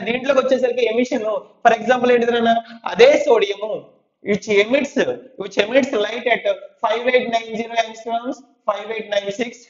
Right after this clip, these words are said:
angstroms. ఇది థర్డ్ పాయింట్. ఫోర్త్ పాయింట్ ఏంటిది? చూడండి, చాలా ఇంపార్టెంట్.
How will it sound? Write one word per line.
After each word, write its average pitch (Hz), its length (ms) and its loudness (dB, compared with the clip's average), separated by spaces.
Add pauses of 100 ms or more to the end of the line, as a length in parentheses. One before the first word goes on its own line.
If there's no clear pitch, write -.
(300)
angstroms. 160 480 -6 (160)
ఇది 233 200 4
థర్డ్ 180 240 12
పాయింట్. 127 260 4 (380)
ఫోర్త్ 269 320 10
పాయింట్ 262 300 10
ఏంటిది? 226 320 6 (400)
చూడండి, 247 320 8 (160)
చాలా 220 240 8
ఇంపార్టెంట్. 214 440 8